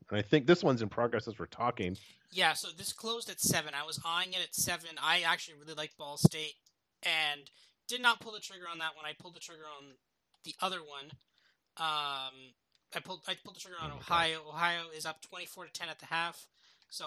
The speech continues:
Speaker 2: that's working well, but Ball State has a twenty to thirteen lead in the third quarter. So good call, but, and it could have been two and oh right now, but, you know, you, sometimes a no play is perfectly fine too.
Speaker 1: Yeah, and Ball State's got almost three hundred yards just early in the third quarter too, so yeah.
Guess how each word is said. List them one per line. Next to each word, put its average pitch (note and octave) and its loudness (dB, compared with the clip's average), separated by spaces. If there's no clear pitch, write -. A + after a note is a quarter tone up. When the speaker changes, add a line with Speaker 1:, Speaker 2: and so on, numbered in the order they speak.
Speaker 2:
that's G#3 2
working G3 -14
well, E3 0
but F3 4
Ball E3+ -4
State E3+ -4
has D#3+ -8
a - -14
twenty E3+ -12
to D3+ -18
thirteen E3 -14
lead D3+ -8
in F3 -6
the D#3+ -12
third D3+ -14
quarter. C3+ -18
So F3 -6
good C#4+ -14
call, A3 4
but, G3+ 2
and G3+ 2
it F3+ 4
could C#4 2
have A#3+ 2
been A#3 -10
two A#3 -10
and A3 -6
oh A3 -6
right F#3 4
now, E3 -2
but, F3 -6
you F#3 -8
know, F#3 -2
you, E3+ -8
sometimes G#3+ 2
a G3 -10
no F3+ -8
play D#3+ 0
is D3+ -6
perfectly D#3+ -12
fine C#3+ -14
too. - -18
Speaker 1:
Yeah, G2 6
and G#2 -2
Ball C3 10
State's B2+ 4
got A#2 6
almost G#2 2
three A2+ -2
hundred G2 0
yards F#2 2
just - -6
early F#2 2
in E2+ 4
the E2 2
third F2+ 2
quarter E2+ 0
too, E2 -4
so E2 0
yeah. D#3+ 4